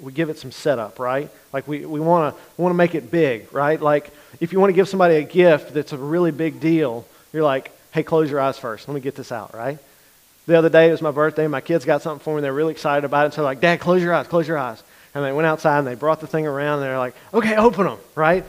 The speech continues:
They wanted some setup for it. Or, or if you need to tell somebody something, you're really excited about it, you're like, "Okay, I gotta tell you something. But first, know this, everything's okay," right? That's some setup. You're like, "Oh, crap, what's about to happen?"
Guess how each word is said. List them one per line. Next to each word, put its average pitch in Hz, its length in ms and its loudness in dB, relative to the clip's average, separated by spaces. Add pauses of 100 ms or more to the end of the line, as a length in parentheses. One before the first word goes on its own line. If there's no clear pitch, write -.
(160)
They 175 80 -2
wanted 202 220 4
some 180 140 -6
setup 220 520 4
for 170 160 2
it. - 100 -4 (200)
Or, 180 300 4 (280)
or 185 320 2 (240)
if 185 160 0
you 180 80 0
need 196 140 4
to 170 80 -10
tell 202 240 2
somebody 156 340 -2
something, 151 340 -6
you're 147 120 -4
really 160 180 2
excited 151 360 0
about 135 180 -2
it, - 20 -8
you're 135 80 -6
like, 131 160 -4 (220)
"Okay, 147 120 -2
I 135 40 -2
gotta 143 140 -2
tell 156 120 -4
you 131 60 -6
something. 120 260 -10 (160)
But 156 160 -2
first, 160 320 -2
know 156 220 2
this, 139 220 -2
everything's 131 300 -8
okay," 120 280 -10 (680)
right? 131 240 -4
That's 156 160 2
some 160 120 -6
setup. 151 320 0
You're 151 100 -2
like, 135 180 -2
"Oh, 147 120 0
crap, 123 280 -8
what's 135 140 -8
about 131 160 -8
to 120 60 -12
happen?" 110 300 -14